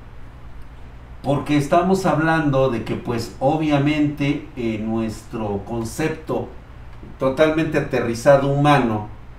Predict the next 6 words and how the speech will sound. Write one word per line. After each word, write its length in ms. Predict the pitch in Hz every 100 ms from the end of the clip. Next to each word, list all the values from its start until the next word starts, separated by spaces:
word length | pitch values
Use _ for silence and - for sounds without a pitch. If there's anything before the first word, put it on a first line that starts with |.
| - - - -
vamos 500 | 107 147 156 160 -
a 120 | 135
requerir 680 | 123 - 135 131 131 147 -
esas 340 | 139 135 139 127
necesidades 800 | 120 - 107 117 127 123 120 113
fisiológicas. 760 | 117 127 127 151 131 113 101